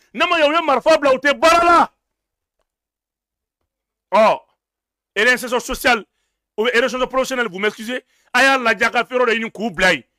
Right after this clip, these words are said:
U bɛ marifa ta an kama, k'an faga, ka tila ka marifa bila, an bɛ tila ka wari bɔ an yɛrɛw k'a d'u ma, tila k'u don baara dɔ la. Olu m'a dɔn, u ye san tan kɛ marifa ci la, ko nin tɛ baara ye. Olu m'a dɔn ko mɔgɔ tɛ marifa ta i faso kama.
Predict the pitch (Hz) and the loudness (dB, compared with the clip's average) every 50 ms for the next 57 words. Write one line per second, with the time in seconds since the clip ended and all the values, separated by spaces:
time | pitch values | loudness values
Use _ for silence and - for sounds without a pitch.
0 | _ _ _ _ - 143 185 254 233 202 180 - 214 208 - - 165 175 185 - | _ _ _ _ -10 -4 -4 -4 -2 -4 -4 -4 -4 -4 -4 -4 -4 -4 -4 -6
1 | 208 190 160 139 - _ _ _ _ _ _ _ - - 190 233 262 - - 214 | -6 -6 -6 -8 -12 _ _ _ _ _ _ _ -4 -2 -2 -2 -2 -4 -6 -6
2 | 185 196 - - _ _ _ _ _ _ _ - 185 185 262 302 269 247 220 208 | -6 -6 -6 -8 _ _ _ _ _ _ _ -6 -6 -4 -2 -2 -2 -2 -2 -2
3 | 190 - - 247 240 180 196 190 190 - _ _ _ - 285 311 320 320 349 - | -4 -2 -2 -4 -2 -2 0 -2 -2 -2 _ _ _ -2 -2 0 0 -2 -2 -2
4 | 277 247 254 277 285 294 233 185 214 277 269 247 247 254 247 - 220 196 180 165 | 0 0 2 2 2 2 0 0 -2 0 0 0 -2 -4 -2 0 0 0 0 -2
5 | 254 240 208 - 214 226 - 185 190 170 156 151 147 160 160 160 131 110 95 - | -4 -4 -4 -4 -4 -4 -6 -8 -8 -6 -6 -4 -2 -2 -4 -4 -6 -10 -14 -16
6 | _ _ _ _ _ _ _ _ _ _ _ _ _ _ _ _ _ _ _ _ | _ _ _ _ _ _ _ _ _ _ _ _ _ _ _ _ _ _ _ _
7 | _ _ _ _ _ _ _ _ _ _ _ - 165 233 262 247 220 196 185 165 | _ _ _ _ _ _ _ _ _ _ _ -8 -6 -6 -4 -2 0 0 0 0
8 | 147 180 185 175 170 196 208 - - 151 143 - 175 170 175 170 156 - - - | -2 -2 -4 -2 -2 -2 -4 -4 -4 -8 -8 -8 -10 -10 -10 -10 -12 -12 -12 -12
9 | 131 151 147 139 143 156 131 113 120 110 123 123 120 117 110 98 - _ _ _ | -14 -12 -12 -12 -12 -14 -14 -14 -14 -12 -10 -10 -10 -10 -12 -12 -16 _ _ _
10 | _ _ _ _ _ _ _ _ _ _ _ _ _ _ _ _ - 226 269 320 | _ _ _ _ _ _ _ _ _ _ _ _ _ _ _ _ -2 0 2 2
11 | 339 320 294 285 269 247 240 190 151 - 247 247 247 240 - _ _ _ _ _ | 2 2 2 2 2 2 2 0 -2 0 0 0 0 0 -4 _ _ _ _ _
12 | _ - 330 311 269 247 - - - 277 240 233 220 - - 269 - - 208 247 | _ -2 -2 -2 0 -2 -4 -2 -2 -2 -4 -4 -4 -4 -4 -4 -4 -2 -4 -4
13 | - 254 - 233 233 208 190 170 151 120 98 | -6 -6 -8 -8 -6 -6 -6 -6 -6 -8 -10